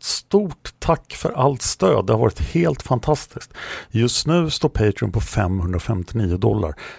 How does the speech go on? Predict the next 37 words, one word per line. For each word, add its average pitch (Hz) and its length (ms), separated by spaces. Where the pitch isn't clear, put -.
när 107 240
jag 95 100
spelar 92 240
in 92 160
det 82 80
här 78 300
den 85 140
tjugofjärde 82 500
maj 87 320
tjugonitton. 82 760
Men 127 360
jag 104 80
har 98 40
fått - 200
ett - 100
helt - 520
nytt - 600
problem. 92 680
Eller 92 220
det 92 100
är - 20
inte 87 140
helt 92 180
nytt 135 160
problem, 87 220
det 101 60
är - 80
alltid 117 220
ett 131 100
problem. 90 360
Och - 80
Tobias 113 440
har 107 60
nämnt 90 280
det 92 60
några 87 160
gånger. 90 300